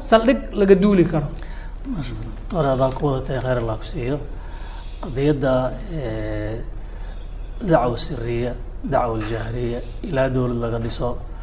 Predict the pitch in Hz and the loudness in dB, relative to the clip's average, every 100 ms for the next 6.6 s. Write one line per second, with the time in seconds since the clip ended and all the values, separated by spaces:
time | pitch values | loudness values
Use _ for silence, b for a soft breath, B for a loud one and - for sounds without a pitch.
0 | b b b - - 127 135 135 151 143 | b b b -8 -4 -2 0 2 4 4
1 | 131 - 107 - 120 110 139 131 127 120 | 0 -4 -6 -4 -2 0 0 2 0 0
2 | 123 117 - 127 131 127 123 110 107 104 | -4 -4 0 2 2 0 -2 -2 -2 -2
3 | 110 107 - 135 139 147 - B B B | -2 -4 -2 0 0 0 -6 B B B
4 | B B - 254 151 120 120 117 117 127 | B B -8 -6 -2 0 0 0 0 -2
5 | - - - 131 123 110 143 143 - 131 | -4 -8 0 4 4 4 4 4 2 0
6 | 131 131 127 127 120 - | 2 0 0 -2 -2 -4